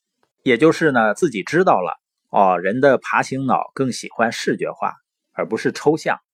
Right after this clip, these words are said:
但是如果我们能够更深入地去问自己一个问题，也就是说，我以前知道的或者听到的哪些事情能够证明这个理论是重要的、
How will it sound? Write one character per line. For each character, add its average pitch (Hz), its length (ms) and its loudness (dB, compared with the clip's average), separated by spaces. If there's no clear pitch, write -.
但 202 180 8
是 214 80 2
如 170 200 4
果 196 200 8
我 98 60 -2
们 117 160 -6
能 156 120 -2
够 170 140 4
更 175 180 2
深 214 320 4
入 220 240 0
地 110 140 0
去 - 160 -6
问 175 260 4
自 123 140 -6
己 90 160 -14
一 - 80 -8
个 131 100 2
问 156 220 -2
题， - 320 -20
也 208 140 -2
就 180 120 6
是 170 60 -2
说， 196 220 2
我 196 160 8
以 143 200 0
前 139 500 -2
知 208 240 4
道 170 240 6
的 98 160 -8
或 139 160 -2
者 107 140 0
听 185 320 2
到 170 180 2
的 117 260 -2
哪 117 300 -6
些 185 240 2
事 185 300 -4
情 185 240 -12
能 123 180 -2
够 170 220 4
证 233 260 2
明 101 220 -4
这 113 140 -4
个 101 80 0
理 95 240 -12
论 104 260 2
是 104 200 -10
重 131 320 0
要 90 220 -4
的、 - 120 -14